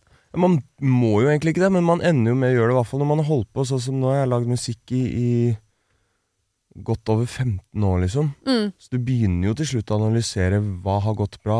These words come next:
Speaker 1: er det en fellesnevner for de låtene? Ok, de hadde korte vers.
Speaker 2: Ja.
Speaker 1: Men vi kan jo sitte her som noen idioter og lage et kort vers. Det gir jo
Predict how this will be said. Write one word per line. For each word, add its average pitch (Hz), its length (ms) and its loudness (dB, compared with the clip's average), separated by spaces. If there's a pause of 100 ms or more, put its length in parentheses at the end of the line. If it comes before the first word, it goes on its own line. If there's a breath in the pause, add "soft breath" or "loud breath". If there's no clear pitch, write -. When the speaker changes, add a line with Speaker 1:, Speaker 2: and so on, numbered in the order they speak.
(160)
Speaker 1:
er 95 80 2
det 98 80 2
en 98 80 -4
fellesnevner 104 720 -4
for 113 80 -6
de 101 240 -2
låtene? 113 480 -2
Ok, 117 240 -4
de 107 80 -2
hadde 104 180 0
korte 113 380 -8
vers. 117 300 -2 (340)
Speaker 2:
Ja. 196 140 -2 (540)
Speaker 1:
Men 123 340 2 (160)
vi 107 120 -2
kan 107 140 -2
jo 117 80 0
sitte - 320 -8
her 85 80 -2
som 92 140 -4
noen - 100 -6
idioter 87 400 -4
og 95 80 0
lage 82 240 -2
et - 80 -20
kort - 320 -12
vers. 85 320 -6
Det 107 160 -2
gir 85 240 -2
jo 90 160 0